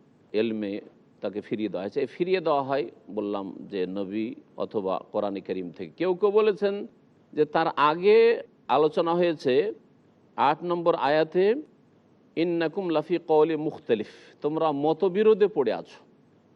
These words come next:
এই মতবিরোধ কথাটি যেহেতু কাছে উল্লেখ হয়েছে, সুতরাং ইউফাক আনহু, তা থেকে ফিরিয়ে দেওয়া হয়, অর্থাৎ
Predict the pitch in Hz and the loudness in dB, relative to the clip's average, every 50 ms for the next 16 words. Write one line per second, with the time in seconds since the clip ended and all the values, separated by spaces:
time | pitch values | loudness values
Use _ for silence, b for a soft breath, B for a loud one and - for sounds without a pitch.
0 | _ _ _ _ _ _ _ _ - 143 165 160 151 160 170 165 - 196 180 190 | _ _ _ _ _ _ _ _ -2 0 0 0 0 0 0 0 0 0 0 4
1 | 220 220 220 226 226 180 175 - 196 180 196 214 185 160 160 175 180 165 180 175 | 4 4 4 2 0 -2 -2 -2 -2 -4 -4 -6 -6 -2 0 0 0 0 -2 -4
2 | 160 - 160 147 143 - 208 214 202 196 202 202 208 190 - 196 185 170 156 - | -2 0 0 0 0 2 0 0 2 0 0 0 -2 -2 0 0 0 0 0 -4
3 | - 120 113 127 156 147 - 160 151 - 170 170 175 170 156 143 160 175 180 170 | -4 -4 -4 -4 -4 -6 -8 -8 -6 -4 -2 -2 -2 -2 -2 -2 0 0 0 2
4 | 190 180 170 - 156 143 156 151 143 131 - - 156 156 160 180 170 - 208 185 | 0 -2 0 0 0 0 0 0 0 -2 -2 0 0 2 2 0 0 -2 -4 -4
5 | 202 190 - - 196 196 196 202 185 170 185 185 185 196 185 - 165 156 - - | -4 -4 -4 -4 -4 -2 -2 -2 -2 0 0 0 0 0 0 0 0 -2 -2 -2
6 | - 185 185 180 | -2 -2 -2 -2